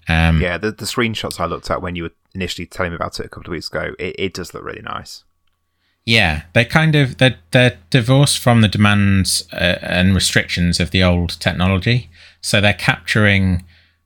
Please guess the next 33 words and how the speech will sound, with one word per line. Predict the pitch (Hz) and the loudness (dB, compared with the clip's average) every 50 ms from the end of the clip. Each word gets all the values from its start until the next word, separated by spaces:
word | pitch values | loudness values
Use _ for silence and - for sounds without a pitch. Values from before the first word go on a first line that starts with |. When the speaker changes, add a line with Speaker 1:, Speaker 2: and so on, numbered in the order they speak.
| _ _ _ _ _ _ 110 | _ _ _ _ _ _ 0
Speaker 1:
I | 113 117 | 2 4
imagine, | 120 135 151 147 - - 78 80 80 82 | 4 2 2 0 0 -4 -4 -2 0 2
like, | 85 90 90 - - | 2 2 2 2 0
if, | 107 92 - - - - | 0 0 -2 -6 -4 -2
if | 104 101 - - - - - - _ _ _ _ - | 0 0 0 -2 -8 -14 -18 -20 _ _ _ _ -8
you | - 95 104 101 | -4 -2 -2 -2
took | - - - - - 127 117 87 - - - - - _ _ _ _ _ _ _ _ _ _ _ _ _ _ _ _ _ _ - | -2 -4 -2 0 0 0 0 -2 -8 -16 -18 -20 -20 _ _ _ _ _ _ _ _ _ _ _ _ _ _ _ _ _ _ -8
Chrono | - - 131 123 110 95 82 | -2 0 2 2 2 2 0
Trigger | 76 - - 85 78 80 76 76 78 - | -2 -2 -4 -4 -2 0 0 0 0 0
and | 78 82 | 2 2
you | 87 | 2
made | 90 90 90 87 78 | 4 4 2 2 0
it | 85 85 | -2 -2
now, | 87 87 85 76 71 71 76 82 - - _ _ _ _ | 0 0 0 0 -2 -4 -6 -8 -10 -14 _ _ _ _
what | 98 98 92 80 | -2 -2 0 0
you'd | 82 82 - | 0 -2 0
get | - 107 92 76 | 0 0 0 0
is | 76 80 | -2 -4
something | - - 87 80 78 82 80 | -4 -6 -6 -4 -4 -2 0
very | 87 85 82 82 80 | 0 2 2 0 0
similar | - - 85 85 80 78 78 76 | -2 -2 0 0 0 2 0 0
to, | - - - 87 | -2 -4 -6 -4
Speaker 2:
Mm-hmm. | 80 - - - - - 87 82 - _ _ _ _ _ _ _ _ | -2 -2 0 -2 -2 -4 -6 -12 -16 _ _ _ _ _ _ _ _
Speaker 1:
um, | - 80 78 80 78 78 76 73 82 - | -4 -2 0 0 0 0 0 -2 -2 0
in, | - 95 92 | 0 0 0
in | 87 90 92 92 87 82 | 0 2 2 2 2 2
visuals | - 92 82 - - 78 73 73 78 - - - | 2 0 -2 -2 -4 -6 -6 -6 -6 -6 -4 -2
and | 120 127 120 | -2 -2 -2
actually | - 87 85 - - - 78 76 | -2 -4 -4 -6 -6 -6 -4 -2
in, | 76 76 73 - | -2 -2 -4 -4
in | - 78 78 | -4 -4 -4
sound | - - - 82 80 78 73 | -4 -4 -4 -2 -2 -2 -4
design, | - 85 87 80 69 73 82 | -6 -6 -6 -4 -4 -4 -6